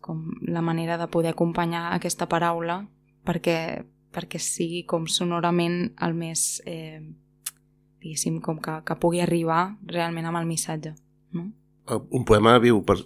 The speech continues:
Speaker 2: ell sol, però amb la música
Speaker 1: Cent per cent.
Speaker 2: guanya.
Speaker 1: Sí, sento com que al final, o sigui, la, com veig una mica l'art, no? És com que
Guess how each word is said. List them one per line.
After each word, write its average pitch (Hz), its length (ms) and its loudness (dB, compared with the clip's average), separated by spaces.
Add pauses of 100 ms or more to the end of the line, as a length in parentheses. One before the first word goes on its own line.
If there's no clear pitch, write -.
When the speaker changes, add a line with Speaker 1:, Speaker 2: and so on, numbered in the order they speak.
(220)
Speaker 2:
ell 110 160 -2
sol, 104 420 4
però 101 280 2
amb 110 100 0
la 104 100 2
música 120 520 2 (560)
Speaker 1:
Cent 185 220 2
per 180 120 6
cent. 170 280 -2
Speaker 2:
guanya. 101 840 0 (760)
Speaker 1:
Sí, 214 560 0 (120)
sento 214 380 0
com 220 180 4
que 214 100 2
al 196 160 2
final, 185 420 -2 (180)
o 202 100 2
sigui, 180 480 -2 (960)
la, 202 680 4
com 190 180 4
veig 190 300 4
una 208 120 0
mica 202 220 4
l'art, 190 400 4
no? 190 240 2
És 202 120 0
com 190 200 0
que 180 140 0